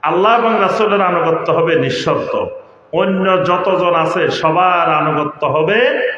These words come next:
শর্তযুক্ত। এটা হলো আনুগত্যের সীমানা। কিন্তু আপনি একজনের এমন আনুগত্য শুরু করলেন যে আপনি শর্ত নাই, যে উনি যাহা বলছে তাই।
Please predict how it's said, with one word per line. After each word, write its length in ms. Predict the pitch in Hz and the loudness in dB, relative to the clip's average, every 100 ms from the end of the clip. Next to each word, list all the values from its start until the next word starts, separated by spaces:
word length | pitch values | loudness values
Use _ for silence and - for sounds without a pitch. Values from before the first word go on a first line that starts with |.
| - | -10
শর্তযুক্ত। 840 | - - 160 - 160 151 - - - - - - - - _ _ _ _ _ - | -14 -2 -2 0 -2 -2 -4 -8 -16 -20 -20 -20 -20 -20 _ _ _ _ _ -6
এটা 260 | 165 185 | -2 0
হলো 340 | 208 226 269 269 | 2 2 2 2
আনুগত্যের 560 | 185 190 175 175 170 | 0 0 -2 -2 -2
সীমানা। 640 | 156 - 202 156 127 - - - - - | -2 -2 -2 0 -2 -4 -6 -10 -14 -6
কিন্তু 180 | 202 | -2
আপনি 340 | 233 233 247 254 | 0 0 0 0
একজনের 480 | 247 - 240 247 240 | 0 0 2 4 2
এমন 240 | 247 302 | 2 2
আনুগত্য 480 | 320 320 294 294 285 | 2 2 0 0 0
শুরু 240 | 277 277 | 0 0
করলেন 480 | 262 254 226 202 147 - - - - - | 2 2 2 0 0 -4 -8 -12 -20 -8
যে 240 | 127 196 190 | -4 -2 0
আপনি 280 | 190 196 | 0 -2
শর্ত 400 | 185 - 208 202 | -2 0 0 0
নাই, 260 | 214 202 165 120 - - | 2 2 0 -2 -4 -4
যে 60 | 185 | -2
উনি 500 | 214 233 277 320 320 | -2 0 0 0 0
যাহা 220 | 247 240 | 2 2
বলছে 380 | 247 233 - 202 | 2 2 2 0
তাই। 280 | - 160 | 0 -2